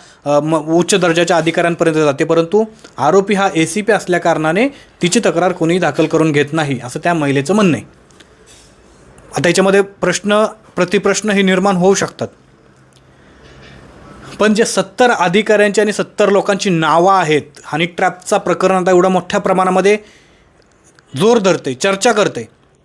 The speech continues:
या सगळ्या प्रकरणामध्ये मुख्यमंत्री देवेंद्र फडणवीस हे सभागृहामध्ये अत्यंत साफपणे खोटं बोललेले आहेत. त्यांनी सांगितलं की "ना हनी ना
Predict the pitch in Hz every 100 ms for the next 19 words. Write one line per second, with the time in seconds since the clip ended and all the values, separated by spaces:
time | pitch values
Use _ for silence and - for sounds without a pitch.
0 | _ _ _ 180 214 208 214 208 175 190
1 | 190 185 208 202 156 175 - 214 202 180
2 | 208 151 165 185 190 190 190 180 190 185
3 | 208 208 180 180 185 180 180 180 190 226
4 | - - - 180 - 233 208 - 247 -
5 | - 190 190 - 208 233 - 208 202 220
6 | 202 180 165 113 - _ - - - 208
7 | 226 233 220 220 220 208 220 185 202 208
8 | 156 180 202 208 214 220